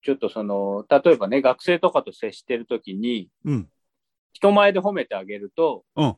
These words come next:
Speaker 1: やっぱり褒められた学生は、
Speaker 2: うん。
Speaker 1: モチベーションとかやる気が、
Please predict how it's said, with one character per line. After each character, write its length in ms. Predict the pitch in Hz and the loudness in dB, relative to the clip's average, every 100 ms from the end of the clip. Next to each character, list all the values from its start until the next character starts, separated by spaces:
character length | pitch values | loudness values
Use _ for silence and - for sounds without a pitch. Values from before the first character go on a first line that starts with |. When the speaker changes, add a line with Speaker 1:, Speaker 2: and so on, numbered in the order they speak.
| _ | _
Speaker 1:
や 100 | 127 | -12
っ 60 | - | -4
ぱ 120 | 165 | -4
り 60 | - _ | -4 _
褒 100 | 147 | -10
め 160 | 147 165 | -6 -2
ら 100 | 160 | -2
れ 120 | 151 | -2
た 180 | - 107 | -4 -6
学 240 | 107 - | -6 -8
生 300 | - 110 104 | -10 -8 -6
は、 400 | 104 135 135 95 _ _ - | 0 2 2 0 _ _ -4
Speaker 2:
う 80 | 139 | -4
ん。 100 | 107 _ _ _ _ _ _ _ | -4 _ _ _ _ _ _ _
Speaker 1:
モ 160 | 127 120 | -10 -6
チ 120 | 143 | -2
ベ 200 | 139 139 | 2 2
ー 20 | |
シ 100 | 135 | 0
ョ 60 | 139 | -4
ン 40 | |
と 140 | - 127 | -4 -2
か 120 | 101 | 0
や 160 | 101 107 | 0 -2
る 100 | 113 | -6
気 220 | 104 101 | -10 -2
が、 260 | 113 92 | 0 0